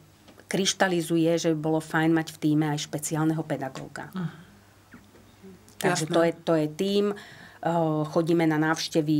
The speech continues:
Speaker 1: v rôznom zložení podľa toho,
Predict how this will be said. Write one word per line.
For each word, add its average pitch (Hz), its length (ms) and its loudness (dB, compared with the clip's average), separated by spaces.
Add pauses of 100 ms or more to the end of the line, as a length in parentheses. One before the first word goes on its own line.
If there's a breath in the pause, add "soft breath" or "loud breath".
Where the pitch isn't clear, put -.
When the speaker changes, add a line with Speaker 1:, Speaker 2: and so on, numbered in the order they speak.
(160)
Speaker 1:
v 147 300 -10
rôznom 170 420 2
zložení 208 560 0
podľa 165 540 0 (400 loud breath)
toho, 175 480 2